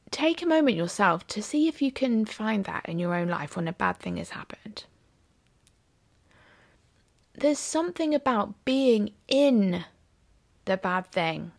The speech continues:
that's different to imagining a bad thing happening. When it's actually happening,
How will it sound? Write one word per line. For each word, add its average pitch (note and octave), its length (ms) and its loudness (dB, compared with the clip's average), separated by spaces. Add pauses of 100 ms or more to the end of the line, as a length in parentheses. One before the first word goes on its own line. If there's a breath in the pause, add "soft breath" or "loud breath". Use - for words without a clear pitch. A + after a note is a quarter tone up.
(180)
that's - 260 -4
different G3 600 0
to F#3+ 140 -6
imagining F3+ 840 0 (280)
a F#3+ 100 4
bad F#3 320 4
thing F3 200 -4
happening. F3+ 600 -8 (1000 loud breath)
When C#4 240 6
it's C#4+ 160 0
actually B3 380 2
happening, F#3 720 -4